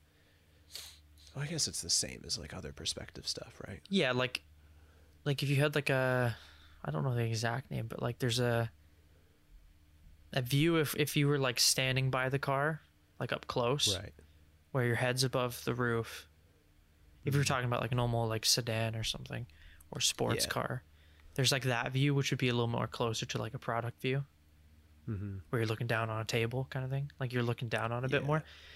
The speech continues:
Speaker 2: But, I mean, at least the sketches I like the most are, like, the dog view. The
Speaker 1: Something
Speaker 2: little
Speaker 1: super dynamic. Who had an issue with dog views? Was it Bruce or was it Ken?
Speaker 2: Um, more Ken.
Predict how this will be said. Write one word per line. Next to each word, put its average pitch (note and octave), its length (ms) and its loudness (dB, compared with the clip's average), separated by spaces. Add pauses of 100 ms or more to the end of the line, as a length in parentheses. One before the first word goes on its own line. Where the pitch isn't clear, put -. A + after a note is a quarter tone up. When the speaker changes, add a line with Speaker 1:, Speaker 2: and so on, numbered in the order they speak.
(880)
Speaker 2:
But, A#2+ 160 0
I A#2+ 40 -2
mean, A#2+ 140 2
at A#2+ 80 2
least A#2+ 260 2
the A#2+ 60 0
sketches A2+ 500 2 (140)
I A2+ 140 -2
like A2+ 440 -8 (120)
the - 60 -6
most G1+ 380 -6
are, - 80 -4
like, B2+ 200 -10
the B2+ 80 -4
dog - 300 -4
view. - 260 -8 (380)
The D3 120 -6
Speaker 1:
Something C#3+ 160 -2
Speaker 2:
little C#3 160 -4
Speaker 1:
super - 340 -4
dynamic. G2 580 -8 (100)
Who D3 120 2
had D#3 160 -2
an C3 140 -2
issue A2 260 -4
with F#2+ 140 -8
dog - 300 -8
views? - 340 -12 (520)
Was A2 120 -6
it F#2+ 100 -10
Bruce B2+ 380 -4
or G#2+ 80 -6
was G2 120 -6
it - 120 -12
Ken? - 200 -6
Speaker 2:
Um, B3+ 520 -6 (400)
more G3 320 4
Ken. A#2+ 640 0